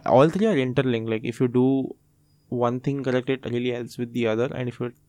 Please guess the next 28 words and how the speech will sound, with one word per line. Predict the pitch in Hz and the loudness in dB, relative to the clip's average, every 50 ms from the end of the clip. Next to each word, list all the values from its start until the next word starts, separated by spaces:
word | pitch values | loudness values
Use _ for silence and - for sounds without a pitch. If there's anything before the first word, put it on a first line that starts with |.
| _ _ - | _ _ -2
do | 127 127 | 0 0
one | 123 117 117 117 117 123 | 2 2 0 -2 -4 -4
thing | 123 - 139 131 123 117 | -6 -6 -4 -4 -2 0
wrong, | 113 113 117 135 147 151 | 2 4 2 2 0 -4
it | - 120 123 - | -6 -6 -6 -4
really | 120 120 123 127 | -4 -2 -2 -2
hampers | 123 120 120 117 117 113 127 131 127 127 | -4 -4 -8 -10 -4 -2 -2 -2 -2 -2
the | 127 127 117 | -4 -2 -2
other. | 113 113 117 135 - _ _ _ - _ - _ _ - | -2 -2 -4 -6 -8 _ _ _ -20 _ -20 _ _ -2
So | 147 | -2
in | 143 - - | -2 0 0
ideally, | - 113 117 117 123 135 156 | 0 2 2 2 2 2 4
you | 160 156 | 2 2
should | - 156 143 131 | 2 2 4 4
always | 120 120 120 123 127 127 123 117 - - - - _ - | 4 4 4 4 4 2 2 0 -4 -12 -14 -16 _ -2
try | - 117 113 113 | 0 0 0 0
to | 113 120 120 117 | 0 -2 -2 0
balance | 113 110 110 117 117 113 - - | 0 -2 -2 -2 -4 -6 -8 -4
all | - - 113 113 113 | 2 2 4 2 2
three | 113 120 117 120 | 0 -2 0 0
of | 117 110 113 | 0 0 -2
them | 120 110 110 | -4 -4 -2
as | 110 110 110 | -4 -4 -4
much | 113 110 110 - | -6 -8 -6 -6
as | 120 113 | -10 -8
possible. | _ - 117 117 117 123 123 135 147 151 | _ -8 -8 -6 -4 -6 -6 -6 -8 -10
But | 147 143 131 | -10 -8 -6
I | 127 120 123 | -6 -6 -8